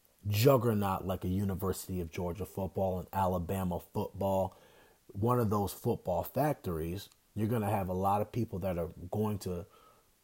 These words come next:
you know, become diehard fans, or they're born diehard fans, but not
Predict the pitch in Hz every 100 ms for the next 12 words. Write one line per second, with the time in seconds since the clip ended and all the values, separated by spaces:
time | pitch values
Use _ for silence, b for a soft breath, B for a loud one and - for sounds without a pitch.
0 | _ - - _ - 101 87 104 - 117
1 | 113 107 104 101 104 101 - 101 113 104
2 | 95 92 78 104 120 104 95 92 95 95
3 | - 98 98 98 98 - 101 120